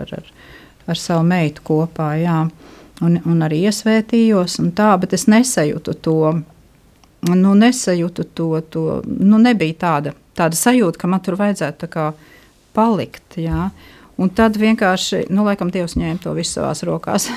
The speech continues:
<laughs> un viņš man vadīja un veda, un, un, un aizveda darbā uz, eh, katoļu, katoļu skolu, un, un tur arī es satiku brīnišķīgu cilvēku, tādu Zīntu, ko es uzskatu par savu garīgo māmiņu, un, un viņa man, eh,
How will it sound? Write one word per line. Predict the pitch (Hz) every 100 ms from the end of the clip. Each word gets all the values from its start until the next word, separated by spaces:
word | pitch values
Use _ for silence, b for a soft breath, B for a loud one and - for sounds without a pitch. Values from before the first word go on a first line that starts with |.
| -
<laughs> | -
un | 160
viņš | 185 160 -
man | 156
vadīja | 160 165 170 156 156
un | 160
veda, | 160 170 156
un, | 160 B B B B B -
un, | 185 185
un | 185 185 190
aizveda | 196 196 175 175 175
darbā | 180 180 165
uz, | 165 - -
eh, | 160 165
katoļu, | 175 170 175 170 160 170 B B - _ -
katoļu | 180 175 175
skolu, | - - 180 185 185 170
un, | 156
un | 151 151
tur | 156 175 170
arī | 165 160 160 B B B
es | 185 170
satiku | - 185 185 175 180 170 175 185
brīnišķīgu | 190 190 208 - -
cilvēku, | - 190 185 170 -
tādu | 175 175
Zīntu, | 180 180 185 226 -
ko | 180
es | 175 175
uzskatu | 202 202 - 170
par | 175
savu | - 175 170
garīgo | 190 185 170 170
māmiņu, | 170 175 185 202 175 165
un, | 165 170 B B B - 180
un |
viņa | 180 185 180
man, | 175 175
eh, | - 170 175